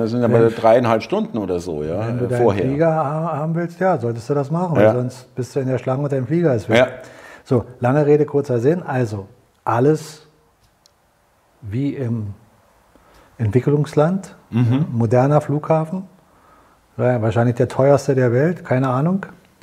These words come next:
Speaker 2: Aber du wartest zwei oder du, du durchläufst zweieinhalb Stunden eine Warteschlange.
Speaker 1: Wahnsinn. Wahnsinn.
Speaker 2: Und jetzt kommt's,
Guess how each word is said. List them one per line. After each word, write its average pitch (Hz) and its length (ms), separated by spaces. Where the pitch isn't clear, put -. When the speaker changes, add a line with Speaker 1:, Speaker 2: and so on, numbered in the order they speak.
Speaker 2:
Aber 139 720
du 113 180
wartest 135 560
zwei 147 400
oder 131 120
du, 123 140
du 120 220
durchläufst 127 640
zweieinhalb 147 540
Stunden 139 320
eine 123 240
Warteschlange. 104 840
Speaker 1:
Wahnsinn. 90 100
Wahnsinn. - 340
Speaker 2:
Und 123 140
jetzt 196 300
kommt's, 139 540